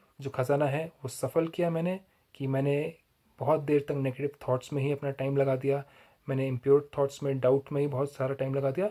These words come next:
तो मैंने उसको सफल नहीं करा, मैंने उसको व्यर्थ में डाल दिया।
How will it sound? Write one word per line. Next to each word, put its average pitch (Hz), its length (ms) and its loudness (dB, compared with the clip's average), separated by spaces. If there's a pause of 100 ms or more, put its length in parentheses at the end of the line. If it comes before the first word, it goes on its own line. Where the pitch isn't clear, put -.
(160)
तो 139 60 -6
मैंने 131 180 -2
उसको 151 260 -4
सफल 185 440 -2 (300)
नहीं 135 220 -2
करा, 135 360 -8 (380)
मैंने 139 120 0
उसको 143 180 -4
व्यर्थ 135 400 0
में 123 140 -2
डाल 127 200 -6
दिया। - 300 -20